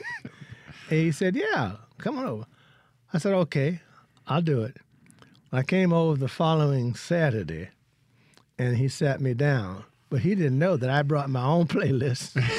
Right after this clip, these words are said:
<laughs> and my own records. He was gonna tell me what he was gonna play, but I had put him a playlist. And from that point on, he said, "Well, you're a D J." <laughs> And so, actually, what, now, let me back it up a little bit, you know.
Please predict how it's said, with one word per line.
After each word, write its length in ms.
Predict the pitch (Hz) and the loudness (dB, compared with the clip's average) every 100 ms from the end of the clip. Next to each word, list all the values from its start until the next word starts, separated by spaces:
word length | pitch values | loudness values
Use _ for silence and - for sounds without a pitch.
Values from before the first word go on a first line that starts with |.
| - - - - - | -6 -8 -10 -14 -18
<laughs> 220 | - - | -20 -4
and 120 | 151 160 | 0 4
my 120 | 160 | 4
own 280 | 175 170 160 | 4 4 4
records. 420 | 180 185 120 147 | 2 2 -2 0
He 120 | 190 | 2
was 100 | 185 | 4
gonna 180 | 160 151 | 4 2
tell 240 | 156 175 | 4 4
me 200 | 151 165 - - - - | 4 2 -2 -14 -20 -2
what 180 | 151 165 | 2 4
he 100 | 165 | 4
was 120 | 151 | 4
gonna 300 | 151 143 139 | 4 4 2
play, 400 | 185 180 123 107 _ _ _ _ - | 2 2 2 -2 _ _ _ _ -2
but 160 | 135 | 2
I 80 | 135 | 4
had 180 | 156 147 | 2 2
put 140 | 165 139 | 0 0
him 60 | |
a 60 | 139 | 0
playlist. 380 | 147 156 131 131 | 0 0 2 0
And 120 | 117 | -2
from 140 | 120 131 | 0 2
that 220 | 160 165 | 2 0
point 220 | 196 156 | 2 4
on, 100 | 139 | 4
he 60 | 135 | 4
said, 160 | 131 | 0
"Well, 120 | 127 123 | 0 0
you're 220 | 175 269 | 0 0
a 20 | 139 | 0
D 180 | 233 | 0
J." 280 | 190 139 - 640 | 0 0 -2 -2
<laughs> 60 | 640 855 - 932 339 - 320 - - - - 302 208 _ _ | -6 -6 -4 -4 -6 -6 -8 -8 -10 -10 -12 -18 -18 _ _
And 280 | - 143 135 | 0 2 2
so, 480 | - 165 151 139 131 - - - _ _ _ - | 0 2 4 4 2 -4 -20 -20 _ _ _ 0
actually, 420 | 175 185 175 147 | 2 2 2 2
what, 200 | 131 127 - | 2 0 -2
now, 400 | 131 135 113 - | 0 0 0 -4
let 340 | 139 139 156 147 | -6 -4 -2 0
me 80 | 131 | 0
back 240 | 131 127 | 0 0
it 80 | 127 | 0
up 120 | 113 | -2
a 20 | |
little 160 | 101 95 | -4 -6
bit, 240 | 85 82 | -8 -10
you 80 | |
know. 80 | 95 | -8